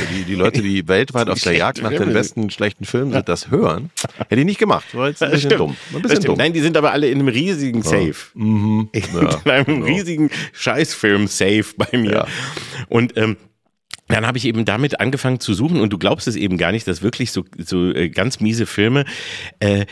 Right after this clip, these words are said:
Speaker 2: die, die w-, sind so schlecht, dass sie nicht mal mehr rausgegeben werden und dann für fünf Euro oder drei Euro auf Blu-ray oder so raus, äh, gedonnert wurden, aber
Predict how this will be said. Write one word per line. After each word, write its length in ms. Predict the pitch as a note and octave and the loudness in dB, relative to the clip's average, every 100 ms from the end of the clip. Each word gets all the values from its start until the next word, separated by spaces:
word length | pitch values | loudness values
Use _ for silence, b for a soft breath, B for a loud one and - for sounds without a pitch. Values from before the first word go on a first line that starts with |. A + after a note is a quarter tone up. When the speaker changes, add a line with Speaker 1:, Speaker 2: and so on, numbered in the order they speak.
| B - | B -6
Speaker 2:
die, 260 | G2 - - | -4 -4 -8
die 400 | A2 G2+ G2+ E2+ | -8 -4 -2 -4
w-, 40 | F2+ | -8
sind 300 | F#2+ A2 C3 | -2 0 2
so 160 | A#2 F3+ | 2 2
schlecht, 320 | - B2+ - | 2 2 2
dass 140 | B2 | 0
sie 100 | A#2+ | 2
nicht 240 | A2 E3 - | 2 2 0
mal 160 | C#3+ | 0
mehr 240 | B2+ A#2 G#2 | 0 -2 0
rausgegeben 680 | F#2+ C#3 - A#2 A2+ B2+ G#2+ | -2 -2 -4 -2 -2 0 2
werden 280 | G#2 C3+ | 2 2
und 180 | C#3 G#2 | 0 0
dann 140 | A2 A2 | -2 0
für 180 | A2+ | -2
fünf 280 | - A#2 G#2+ - | 0 -2 0 2
Euro 280 | G#2+ C#3 | 2 4
oder 200 | A#2+ A2 | 2 0
drei 300 | F#2 D#2+ G2 | 0 2 2
Euro 380 | - A2 G#2 G2+ | 4 2 2 0
auf 300 | - F#2 - | 0 -2 -2
Blu-ray 360 | - G#2+ B2 C3+ | 0 2 4 4
oder 240 | C#3 C#3+ | 4 2
so 120 | C3+ | 0
raus, 420 | C3+ B2 C#3 - - | -2 0 0 -4 -4
äh, 240 | B2+ A2+ | -2 -2
gedonnert 440 | B2+ A#2+ B2+ D3 | 0 2 2 0
wurden, 280 | C3+ C#3 F#3 - B B B B _ | 0 0 0 -4 B B B B _
aber 460 | D2+ E2+ G2 D3 | 0 0 0 -2